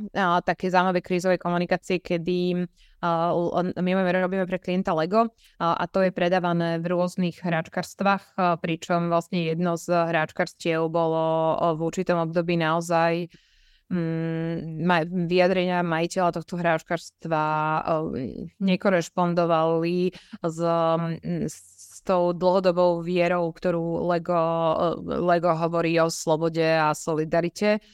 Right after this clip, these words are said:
A, a, mm, a, a, a kon-, keď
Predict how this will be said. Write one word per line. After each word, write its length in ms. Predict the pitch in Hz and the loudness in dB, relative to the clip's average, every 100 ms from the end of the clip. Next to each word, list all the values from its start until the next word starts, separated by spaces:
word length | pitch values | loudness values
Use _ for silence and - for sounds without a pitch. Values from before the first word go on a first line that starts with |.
| _ _ _ | _ _ _
A, 240 | - 165 | -2 0
a, 200 | 165 170 170 170 170 | 0 0 0 2 2
mm, 400 | 175 170 170 180 | 0 -2 -2 -4
a, 360 | 170 156 - 143 - | -4 -6 -4 -4 -2
a, 280 | 165 165 170 170 175 | -2 -2 -2 -2 -4
a 60 | - | -4
kon-, 200 | 190 190 | -4 -2
keď 200 | 202 | -4